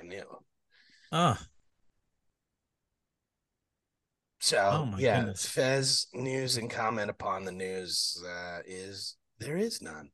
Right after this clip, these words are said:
Speaker 1: He's dead.
Speaker 2: Oh, that was
Speaker 1: Okay.
Speaker 2: in, yeah, in April first, two thousand fifteen, he, he announced his retirement. So even if he were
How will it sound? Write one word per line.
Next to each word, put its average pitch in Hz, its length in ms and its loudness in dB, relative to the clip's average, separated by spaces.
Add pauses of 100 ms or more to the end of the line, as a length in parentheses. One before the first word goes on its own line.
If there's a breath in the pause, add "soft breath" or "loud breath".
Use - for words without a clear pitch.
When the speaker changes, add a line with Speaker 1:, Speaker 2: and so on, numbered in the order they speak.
Speaker 1:
He's 107 220 -12
dead. 104 260 -8 (220)
Speaker 2:
Oh, 151 140 10
that 165 120 12
was 185 260 10
Speaker 1:
Okay. 135 160 -2
Speaker 2:
in, 123 120 -4
yeah, 151 260 4
in 139 80 8
April 151 300 10
first, - 500 10
two 156 140 4
thousand 135 380 10
fifteen, 147 560 2
he, 127 260 4
he 131 180 4
announced 120 440 8
his 123 160 6
retirement. 120 720 6
So 104 340 2 (400 loud breath)
even 185 280 12
if 156 160 10
he 147 140 6
were 135 520 12